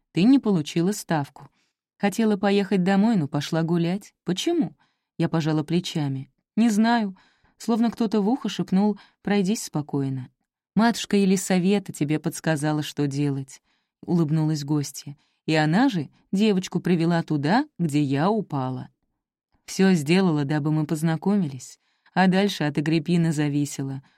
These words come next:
поможет она незнакомой бабке или мимо пройдёт. Дан шанс,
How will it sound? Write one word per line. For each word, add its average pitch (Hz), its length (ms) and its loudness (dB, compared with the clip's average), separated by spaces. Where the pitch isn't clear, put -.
поможет 226 460 2
она 156 180 0
незнакомой 156 600 -2
бабке 143 440 -4
или 208 140 4
мимо 175 260 2
пройдёт. 139 580 -4
Дан 175 280 2
шанс, 175 580 -2